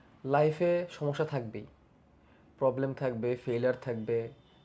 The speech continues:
ঝামেলা থাকবেই। জীবন যত বড় হবে, জীবনের দায়িত্ব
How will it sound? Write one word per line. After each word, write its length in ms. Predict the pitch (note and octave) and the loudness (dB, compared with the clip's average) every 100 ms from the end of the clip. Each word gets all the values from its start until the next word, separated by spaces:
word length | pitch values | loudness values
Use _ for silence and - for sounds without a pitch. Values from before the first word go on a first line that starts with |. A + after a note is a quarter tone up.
| C3 | -10
ঝামেলা 280 | B2 B2 B2+ B2+ | -4 0 0 0
থাকবেই। 340 | A#2 G#2+ A2 A2+ - _ - _ _ - - - _ B2+ | -4 -4 -6 -8 -18 _ -20 _ _ -20 -20 -20 _ -6
জীবন 300 | C3 D3+ E3 | 2 4 4
যত 120 | D#3+ D#3 C#3+ | 4 4 6
বড় 120 | C#3 C#3 | 6 4
হবে, 180 | C#3 F3 G#3 - _ - _ _ - | 2 0 -4 -14 _ -20 _ _ -12
জীবনের 320 | A#2+ C3+ C3 | -6 -4 2
দায়িত্ব 200 | B2 B2 | 2 2